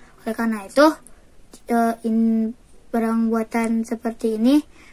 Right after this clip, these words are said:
sudah banyak dibi-, dibuat di mana-mana. Nah, pandangan saya terhadap kerajinan khas Nusantara, eh, adalah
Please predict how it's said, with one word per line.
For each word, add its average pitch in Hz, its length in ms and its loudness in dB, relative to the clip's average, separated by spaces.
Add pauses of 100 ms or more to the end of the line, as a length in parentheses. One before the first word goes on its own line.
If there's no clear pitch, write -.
sudah 226 240 -6
banyak 226 400 0 (240)
dibi-, 233 400 2
dibuat 247 560 4
di 247 80 6
mana-mana. 226 560 0 (500)
Nah, 220 160 -4 (300)
pandangan 226 240 0
saya 240 560 2 (320)
terhadap 233 720 -2 (560)
kerajinan 233 640 0
khas 269 240 -2
Nusantara, 233 720 2 (640)
eh, 226 400 -2 (880)
adalah 254 500 0